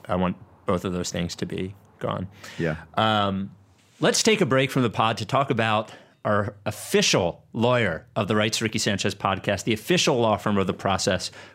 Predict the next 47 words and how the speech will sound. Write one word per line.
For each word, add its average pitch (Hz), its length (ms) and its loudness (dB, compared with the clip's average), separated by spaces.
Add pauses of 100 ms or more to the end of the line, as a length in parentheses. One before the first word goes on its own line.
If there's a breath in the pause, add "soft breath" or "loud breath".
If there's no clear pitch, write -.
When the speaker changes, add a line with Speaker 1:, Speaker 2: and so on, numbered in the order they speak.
Speaker 1:
Kornblau 147 540 2
and 113 100 0
Kornblau, 101 560 2
and 104 80 0
our 98 80 2
buddy 98 340 2
Adam 92 420 0
Kornblau. 95 540 -4 (280 loud breath)
Mike, 190 240 2
I 165 100 2
ask 165 300 0
you 147 80 4
this. 123 420 0 (360 loud breath)
Do 139 100 2
you 196 180 4
think, 135 500 -2 (600 loud breath)
uh, 120 220 2 (380)
LeBron 127 720 2
might 135 280 2
have 135 160 2
a 123 60 2
case 117 600 0
against 123 640 0
Ben 123 180 2
Simmons 127 360 2
from 104 180 -2
last 98 300 0
night, 95 360 0 (120)
uh, 95 260 0
from 107 320 0
stealing 131 440 2
the 113 60 2
ball 104 440 4
right 113 320 0
from 101 200 -2
his 90 160 -2
face? - 360 -8 (320 loud breath)
Do - 80 -2
you 120 60 2
think 139 180 0
he 139 120 2
had 120 100 2
a 110 40 0
right 107 380 0
to 110 120 0
that 92 240 0
ball? - 260 -10